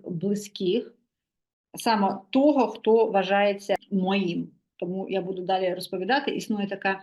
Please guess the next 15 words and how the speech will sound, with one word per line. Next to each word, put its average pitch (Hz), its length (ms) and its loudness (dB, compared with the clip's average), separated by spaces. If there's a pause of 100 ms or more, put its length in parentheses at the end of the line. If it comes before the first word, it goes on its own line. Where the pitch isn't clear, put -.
(420)
історія 240 720 4 (380)
нарцистичне 226 760 0
розширення. 202 760 0
Тобто - 360 -2
є 202 440 -2
я, 202 580 0 (520)
і 208 100 0
ось 202 240 4
от - 180 -2
ти, 233 380 2 (140)
або 214 280 4
я 214 180 2
сам 320 280 0 (800)
на 196 160 0
Олімпі, 175 380 -6